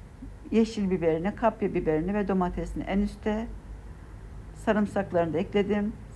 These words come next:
Salçasının üzerine tuz ve pul biber, bir çay bardağı da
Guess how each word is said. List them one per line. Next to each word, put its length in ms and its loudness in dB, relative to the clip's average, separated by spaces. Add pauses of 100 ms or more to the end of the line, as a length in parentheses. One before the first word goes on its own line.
(140)
Salçasının 840 2 (120)
üzerine 680 2 (600)
tuz 300 4
ve 300 2 (300)
pul 180 4
biber, 340 4 (360)
bir 200 2
çay 240 0
bardağı 400 0
da 260 2